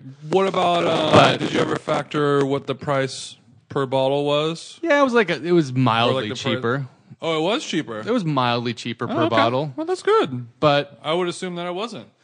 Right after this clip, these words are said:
Speaker 2: it was more of a activity, but, you know, there's, like, three of us making it and kinda one ringleader that was teaching me and my friend Scott how to do it.
Speaker 1: Mm-hmm.
Speaker 2: Um, and that was the fun part, you know, but to imagine doing that by yourself, you know, making a really complicated dish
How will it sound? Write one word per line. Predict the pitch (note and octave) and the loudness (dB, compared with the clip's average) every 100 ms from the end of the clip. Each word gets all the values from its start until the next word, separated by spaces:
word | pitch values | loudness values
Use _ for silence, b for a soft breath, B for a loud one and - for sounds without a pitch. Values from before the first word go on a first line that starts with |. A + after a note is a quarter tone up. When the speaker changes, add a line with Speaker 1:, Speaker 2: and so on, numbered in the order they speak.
| b b - | b b -10
Speaker 2:
it | |
was | D#3+ D3+ | -8 -6
more | F3+ G3 | -4 -2
of | F3+ | -2
a | D3+ C3+ - - - | -4 -6 -8 -14 -8
activity, | B2+ B2 - E3+ D3+ B2 | -8 -8 -4 -2 0 -2
but, | A2+ A#2+ | -4 -4
you | F3+ | -4
know, | B2 | -4
there's, | A#2+ | -4
like, | G#2+ G#2 | -6 -8
three | - - B2 B2+ | -10 -6 -2 0
of | A#2 | -2
us | A2+ G#2+ | -4 -6
making | G#2 G#2+ A#2 A2 | -8 -8 -8 -8
it | G#2+ G#2 G#2 - - A#2+ | -6 -8 -8 -12 -18 -16
and | G#2 G2+ F#2+ F#2+ F#2+ | -12 -10 -10 -10 -10
kinda | A#2 G#2+ | -8 -6
one | G2+ G#2+ G#2 | -6 -6 -6
ringleader | G2+ G2+ G#2 G#2 G2+ | -6 -8 -8 -8 -8
that | F#2 | -10
was | G2 | -14
teaching | - G2+ G#2 F#2+ | -14 -14 -12 -10
me | |
and | F#2+ | -10
my | F#2+ | -12
friend | F#2+ G2+ | -12 -14
Scott | - G2+ G2 | -12 -10 -8
how | G2 | -10
to | F#2 | -12
do | F#2 F#2 | -12 -10
it. | F#2 - B B B B | -12 -14 B B B B
Speaker 1:
Mm-hmm. | D3+ | -10
Speaker 2:
Um, | A#2 G#2+ A2 G#2+ - | -8 -6 -6 -10 -10
and | C3+ - | -10 -8
that | F3 E3+ E3 | -4 -2 -4
was | D3 B2+ | -8 -10
the | C3 | -10
fun | C3+ C#3 | -6 -6
part, | B2+ G2+ - _ _ _ _ _ | -6 -10 -14 _ _ _ _ _
you | C#3+ B2 | -8 -6
know, | A2+ A#2 | -6 -8
but | A#2+ A2 _ _ - | -8 -12 _ _ -16
to | D3+ | -10
imagine | C3 B2+ B2+ A2+ G#2+ | -8 -6 -6 -4 -4
doing | A#2 A2+ | -4 -4
that | A2 G2 | -6 -4
by | G#2+ | -4
yourself, | G2+ G2+ - A2 G#2+ G#2 - _ _ _ _ _ | -4 -8 -8 -8 -6 -10 -16 _ _ _ _ _
you | B2 | -10
know, | G#2 G2 G2 F2 | -8 -8 -10 -12
making | A2+ A2 G#2 G#2+ G2+ | -12 -12 -12 -14 -12
a | |
really | G2 G#2+ G2+ | -10 -8 -8
complicated | G#2+ G#2 G2 G#2 F#2+ F#2 | -10 -16 -14 -12 -12 -12
dish | F#2 F#2+ F#2 - - | -10 -10 -10 -14 -16